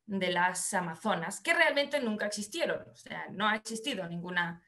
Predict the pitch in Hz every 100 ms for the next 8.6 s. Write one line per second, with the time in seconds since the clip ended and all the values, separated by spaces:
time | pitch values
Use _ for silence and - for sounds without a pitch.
0 | _ - 202 190 185 175 175 - 196 185
1 | 175 170 165 - - _ _ _ - 196
2 | 185 175 170 170 - 190 175 170 165 123
3 | 123 196 180 202 190 180 175 175 165 -
4 | 165 165 175 - 160 - - _ - -
5 | 247 262 277 330 311 311 294 - - -
6 | - 220 220 277 247 202 190 180 175 165
7 | 254 285 247 277 - 226 196 - 208 208
8 | 202 196 190 214 202 -